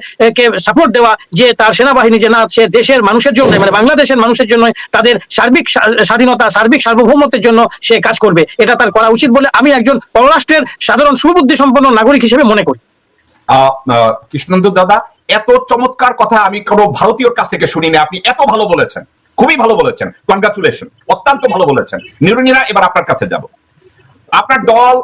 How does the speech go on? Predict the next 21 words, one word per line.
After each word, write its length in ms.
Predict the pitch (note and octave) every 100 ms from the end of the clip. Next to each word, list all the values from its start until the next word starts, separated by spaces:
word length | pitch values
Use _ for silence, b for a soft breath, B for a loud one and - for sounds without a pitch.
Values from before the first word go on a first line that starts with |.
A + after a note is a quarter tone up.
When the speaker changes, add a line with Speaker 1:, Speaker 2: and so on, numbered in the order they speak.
| -
Speaker 2:
আমাদের 300 | G3 G3+ G3+
বাংলাদেশে 460 | F#3 G3+ F#3+ F#3
বেশ 220 | D3 E3 -
কিছু 240 | D#3 D3+
লোকজন 400 | C3+ A2 G2+ F#2
আগস্টের 420 | C3+ D#3 G#3 F#3
পাঁচ 200 | F#3 F#3+ F#3+
তারিখ 180 | G#3+ A3
থেকে 240 | - G#3+ D#3 E3
একটা 260 | - F#3+ D#3
জিনিস 300 | D#3+ G#3 -
বিক্রি 280 | B2 - A#3
করে 220 | G#3+ -
আসছিল, 340 | - - - -
একেবারে 600 | G#3+ A3+ - A3 G#3+ G3+ -
ডুগডুগি 480 | C3 A#3 C4 C4 D#4+
বাজাচ্ছিল, 500 | C4+ C4+ C4+ - C3 - _ _ _ -
যে 100 | D3
ওয়াকার 400 | D3 G3+ A3 G#3+
হচ্ছে 280 | G#3 - D3+
জনদরদি 720 | D3 E3 C#3+ C#3 C#3+ G2+